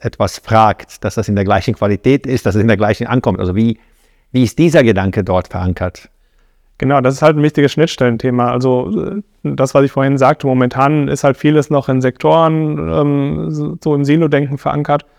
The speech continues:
Speaker 2: Ähm, und wenn eine Abteilung, eine Klinik im Krankenhaus beispielsweise gut organisiert ist, ähm, und der Krank-, Patient aber diese Abteilung verlässt und woanders hin muss, dann entstehen da Reibungsverluste.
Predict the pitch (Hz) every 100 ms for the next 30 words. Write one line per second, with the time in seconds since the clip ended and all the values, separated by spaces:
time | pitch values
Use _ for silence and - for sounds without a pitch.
0 | _ _ _ _ 147 143 139 139 139 139
1 | 139 139 - 135 131 143 143 135 139 -
2 | _ _ - 131 - 147 170 165 - 139
3 | 131 151 151 139 135 143 143 139 143 135
4 | 139 135 127 135 135 131 123 143 165 185
5 | - - 143 143 151 - _ _ - 139
6 | 139 - 143 147 160 139 147 147 143 139
7 | 139 123 143 139 139 143 151 147 135 147
8 | 156 160 151 160 - 139 139 135 135 -
9 | 139 135 123 135 131 - 127 127 -